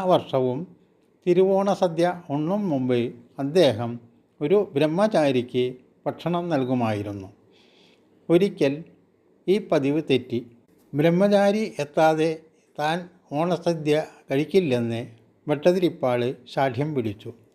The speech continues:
അപ്പോൾ ഒരു ബാലനെത്തി ഊണ് കഴിച്ചു. ഭട്ടതിരിയുടെ ഭക്തിയിൽ സന്തുഷ്ടനായ ശ്രീകൃഷ്ണ ഭഗവാൻ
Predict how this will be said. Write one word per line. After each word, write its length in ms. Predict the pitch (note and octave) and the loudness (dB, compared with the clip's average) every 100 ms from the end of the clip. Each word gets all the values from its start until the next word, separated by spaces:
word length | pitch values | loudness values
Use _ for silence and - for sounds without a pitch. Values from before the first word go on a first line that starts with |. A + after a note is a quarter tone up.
| _ _ _ _ _ _ _ | _ _ _ _ _ _ _
അപ്പോൾ 380 | D#3+ D#3 - C#3+ D3+ - _ D#3+ | -2 0 0 0 -2 -8 _ 0
ഒരു 160 | E3+ G#3+ - - | 2 2 -2 -6
ബാലനെത്തി 720 | C#3+ D3+ F3 F#3+ C#3 - D3 E3+ - D3+ | 0 2 2 2 0 -2 -6 -8 -10 -6
ഊണ് 220 | D3+ F#3 | -2 0
കഴിച്ചു. 440 | D3 A#2 A2 - A#2 _ _ _ _ _ _ _ - | 2 0 -4 -12 -14 _ _ _ _ _ _ _ -4
ഭട്ടതിരിയുടെ 680 | C#3 C#3 F#3 F3+ F3 F3 F#3+ F3+ | 0 4 4 6 4 2 0 -2
ഭക്തിയിൽ 480 | - C#3+ - E3 E3 F3 | -8 -8 -6 -4 -4 -4
സന്തുഷ്ടനായ 960 | - D3 E3+ F#3 F#3 F3 D3 C3+ B2+ C3+ - _ _ _ _ | -8 -6 -2 0 0 2 2 2 0 -2 -10 _ _ _ _
ശ്രീകൃഷ്ണ 520 | - E3 F#3+ G3 F#3+ F#3 | 0 2 4 0 0 -4
ഭഗവാൻ 500 | C3 D3+ C#3 B2+ A#2+ | -2 0 2 2 0